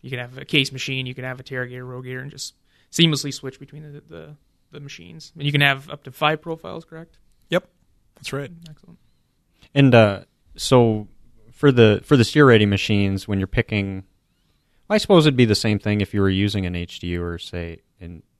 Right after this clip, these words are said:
Speaker 3: maybe an M D U. Like, if you're picking that profile, it would still pick that machine. But say you picked a generic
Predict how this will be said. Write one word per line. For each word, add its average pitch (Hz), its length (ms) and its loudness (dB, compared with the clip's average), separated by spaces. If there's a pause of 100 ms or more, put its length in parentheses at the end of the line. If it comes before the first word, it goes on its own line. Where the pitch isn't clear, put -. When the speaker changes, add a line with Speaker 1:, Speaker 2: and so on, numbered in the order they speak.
Speaker 3:
maybe 113 280 -12
an 139 120 -4
M 147 140 -4
D 147 80 -4 (160)
U. 156 260 -4 (160)
Like, 98 120 -2
if 92 80 -2
you're 107 120 6
picking 113 280 0
that 92 140 -2
profile, 95 520 2
it 101 100 0
would 98 160 0
still 117 300 6
pick - 340 -4
that 90 180 -6
machine. 85 500 -10 (360)
But 92 100 -10
say 98 120 0
you 92 140 2
picked - 260 -4
a 92 60 -2
generic 90 600 -2